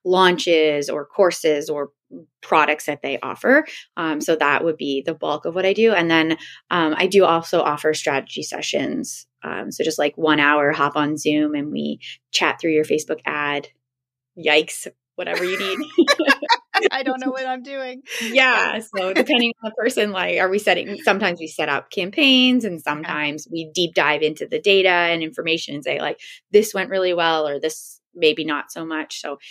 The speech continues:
Speaker 1: it really is individualized based on what the person is needing in that moment.
Speaker 2: Yeah, that's perfect. And lastly, where can people find you on, like, social media, Instagram,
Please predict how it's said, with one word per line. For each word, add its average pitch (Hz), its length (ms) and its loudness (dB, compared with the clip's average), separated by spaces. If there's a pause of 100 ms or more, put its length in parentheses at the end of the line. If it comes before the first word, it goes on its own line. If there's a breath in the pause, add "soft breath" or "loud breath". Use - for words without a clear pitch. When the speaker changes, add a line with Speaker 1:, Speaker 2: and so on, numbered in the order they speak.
Speaker 1:
it 202 160 -4
really 185 400 6
is 156 400 4 (280 soft breath)
individualized 156 840 2
based 135 260 0
on 143 140 -4
what 139 180 -8
the 151 80 -6
person 143 580 -4 (360)
is - 160 0
needing 247 300 4
in 156 80 -2
that 156 140 -6
moment. 214 320 -6 (280)
Speaker 2:
Yeah, 190 380 -10
that's 190 180 -10
perfect. 226 720 -8
And 226 440 2 (240)
lastly, 254 760 0
where 233 360 4
can 233 460 -2
people 240 180 -8
find 226 320 2
you 175 220 -2
on, 165 160 -2
like, 160 160 -8
social 180 260 -10
media, 254 480 0
Instagram, 208 680 -10